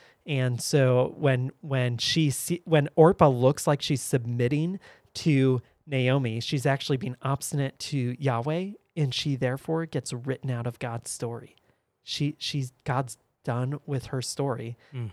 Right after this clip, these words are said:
Speaker 1: And of course, there, there are the Jewish myths that I think are awesome, where, um,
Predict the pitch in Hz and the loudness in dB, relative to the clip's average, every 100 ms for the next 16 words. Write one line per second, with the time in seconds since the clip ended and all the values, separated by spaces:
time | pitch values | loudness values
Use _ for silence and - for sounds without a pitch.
0 | - 151 139 131 - 175 - 165 165 170 | -4 -2 0 -2 6 6 8 6 6 6
1 | 151 143 123 143 143 147 131 - - 139 | 6 4 0 2 4 4 2 -2 -4 -2
2 | 131 175 - - 139 139 139 139 131 113 | -2 -4 -8 -2 0 0 0 0 0 0
3 | 120 - 143 131 127 123 120 - - - | -2 -4 -4 -2 0 0 -2 -6 -16 -20
4 | - 156 135 127 123 123 | -6 2 4 4 2 -4